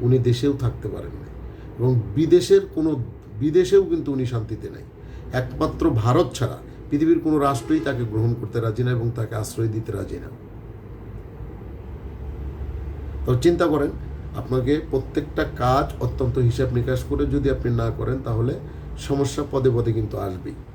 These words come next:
ঠিক আছে? তাহলে বাংলাদেশের, আহ, তুই, উনি যে তিনটা শপথ নিয়ে বাংলাদেশে এসেছিলেন তার তিনটা কাজই কিন্তু উনি হান্ড্রেড পার্সেন্ট করে গেছেন। বাংলাদেশের অর্থনীতি ধ্বংস,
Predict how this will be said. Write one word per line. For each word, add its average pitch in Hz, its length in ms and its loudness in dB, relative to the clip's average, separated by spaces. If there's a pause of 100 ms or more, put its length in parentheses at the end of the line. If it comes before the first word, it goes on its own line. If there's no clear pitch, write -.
(520)
ঠিক 156 140 0
আছে? 156 200 0 (880)
তাহলে 117 160 2
বাংলাদেশের, 151 680 2 (480)
আহ, 123 480 4
তুই, 143 200 4
উনি 151 300 6 (280)
যে 147 120 4
তিনটা 143 640 2 (560)
শপথ 143 340 2
নিয়ে 160 100 6
বাংলাদেশে 147 440 4
এসেছিলেন 135 440 0
তার 139 100 -2 (100)
তিনটা 135 240 -2
কাজই 131 300 2
কিন্তু 120 320 0
উনি 120 240 2 (460)
হান্ড্রেড 143 300 6 (100)
পার্সেন্ট 160 380 2
করে 165 200 6
গেছেন। 160 240 2 (220)
বাংলাদেশের 131 360 2
অর্থনীতি 143 480 2
ধ্বংস, 143 320 4